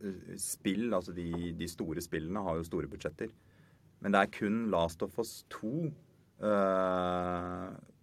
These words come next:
som, eh, det er vel Naughty Dog de heter, som har gjort det, men de har virkelig tatt det inn over seg med, i forhold til tilgjengelighet og du kan spille, du kan være blind og spille spillet. De har, de, de har laget alle,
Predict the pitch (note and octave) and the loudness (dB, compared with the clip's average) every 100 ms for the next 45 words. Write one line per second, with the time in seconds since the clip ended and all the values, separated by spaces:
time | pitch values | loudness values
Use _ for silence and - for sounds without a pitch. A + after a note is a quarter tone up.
0 | - - - - - G2+ G2 G2 F#2 F2+ | -20 -20 -18 -8 2 4 4 4 2 0
1 | - G2 G2 G2+ F#2 F2 A2+ A2+ A#2+ G#2+ | 0 2 4 6 4 2 4 4 4 2
2 | G#2 F2 A2+ A#2 G#2 F#2+ G2 A2 B2 A2 | 2 2 2 0 -2 -4 -2 -2 0 -2
3 | G2 F2 G2+ A2+ A2+ A2+ F2 - F#2 F2+ | -2 -2 -2 0 -2 -4 -4 -2 0 2
4 | G2 E2 E2 E2+ F2 F2 F2+ F2+ F#2 E2 | 0 -2 -2 0 0 0 0 0 0 -2
5 | D2+ F2 D#2+ F2 E2 D#2 D#2+ E2 E2+ F2 | -2 -6 -4 -2 -2 -2 -4 -2 -2 -2
6 | F2 C#2+ D#2+ D#2 - - - - G2 G2 | -4 -2 0 0 -6 -18 -18 -12 -10 -4
7 | F#2+ G#2+ G#2 A#2 E2 F2 F#2 F#2+ - - | 0 0 0 0 2 4 4 2 -6 -6
8 | G#2 G#2+ G#2+ G2 A2 B2 G2+ F2+ G2 F2+ | 2 4 4 4 2 2 -2 -4 -2 -2
9 | E2+ E2+ D#2+ G2 F#2 - F2 F#2 F2+ F2 | 0 0 -2 -2 -6 -8 2 4 6 4
10 | E2+ F2+ F2 F2 F2+ F#2+ F2+ F2 G2 F#2+ | 4 2 2 0 2 2 2 0 0 -4
11 | D#2+ D#2 | -2 -2